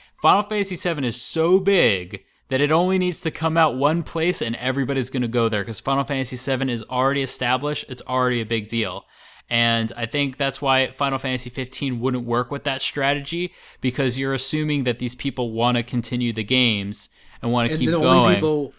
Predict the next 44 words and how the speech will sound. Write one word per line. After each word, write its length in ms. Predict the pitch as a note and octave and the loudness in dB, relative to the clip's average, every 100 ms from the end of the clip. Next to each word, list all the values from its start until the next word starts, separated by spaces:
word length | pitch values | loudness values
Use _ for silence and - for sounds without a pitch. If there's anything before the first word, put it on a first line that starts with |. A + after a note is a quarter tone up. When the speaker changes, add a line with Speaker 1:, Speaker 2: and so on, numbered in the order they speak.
| - - C3+ | -20 -16 -6
Speaker 2:
the 120 | D3 | -2
only 160 | D3 | -2
people 280 | D3 C#3 C#3+ | -2 -4 -4
that 140 | B2+ B2 | -4 -2
would 120 | B2 | -4
wanna 220 | A#2+ B2 | -4 -6
play 180 | A2 A2+ | -8 -8
Final 220 | A2+ A2+ | -8 -10
Fantasy 300 | A2 G#2 G#2 | -10 -12 -14
fifteen 540 | - G#2 - C#3+ C3 - | -14 -14 -8 -6 -6 -8
are 180 | B2+ A#2+ | -8 -4
either 440 | B2+ B2 A#2+ - _ | -4 -2 -4 -8 _
those, 340 | B2+ C3 C3 | -2 0 0
I 60 | D3+ | 0
mean, 160 | D3+ D3+ | 2 2
and 100 | D3+ | 4
they're, 120 | D3 | 4
they're, 120 | D#3 | 4
and 140 | D#3 E3 | 4 2
they're, 80 | |
and 160 | D#3 D#3+ | -2 0
they're 100 | F#3 | 0
trying 180 | F#3 G3+ | 2 0
to 40 | D3 | 0
appeal 260 | - D#3 | -2 -4
to 340 | - C3+ B2 - - - | -2 -6 -6 -8 -18 -6
not 220 | C#3 C#3+ | -2 0
just 300 | C#3+ C#3 - _ _ _ | -2 -2 -8 _ _ _
the 80 | C3 | -2
diehard 360 | C3+ C3+ B2+ A#2 | 0 0 -2 -4
Final 180 | A#2+ | -6
Fantasy 300 | G#2+ D3+ D#3+ | -4 -4 -4
fans, 320 | D3+ C3 A#2+ - | -4 -8 -8 -4
but 80 | |
Speaker 1:
They 60 | A2+ | 0
Speaker 2:
they're 60 | D3+ | 4
trying 80 | E3+ | 4
Speaker 1:
wanna 140 | E3 | 2
Speaker 2:
to 40 | |
Speaker 1:
get 140 | D#3 - | 0 0
the 60 | |
Speaker 2:
appeal 160 | B2+ C3 | 2 2
to 60 | C#3 | 2
Speaker 1:
mainstream. 520 | A#2+ A#2 G2 F2 | 0 0 -2 -6